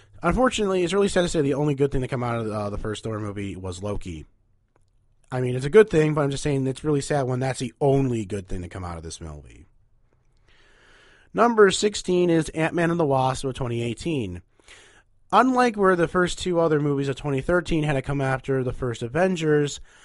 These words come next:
this movie had to come out after Infinity War, like, a couple months.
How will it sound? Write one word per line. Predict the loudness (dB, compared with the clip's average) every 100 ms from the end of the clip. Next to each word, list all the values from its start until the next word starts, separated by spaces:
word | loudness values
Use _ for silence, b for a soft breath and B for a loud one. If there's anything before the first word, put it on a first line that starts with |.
| b -4
this | 2 4 4
movie | 2 2 2 0 0
had | 2
to | 2
come | 2 0
out | 2 2 0 -2
after | -2 -2 0 -2
Infinity | 0 -2 -4 -4 -4 -4
War, | -4 -4 -6 -6
like, | -2 -2
a |
couple | -2 0 0
months. | 0 2 0 0 -8 -12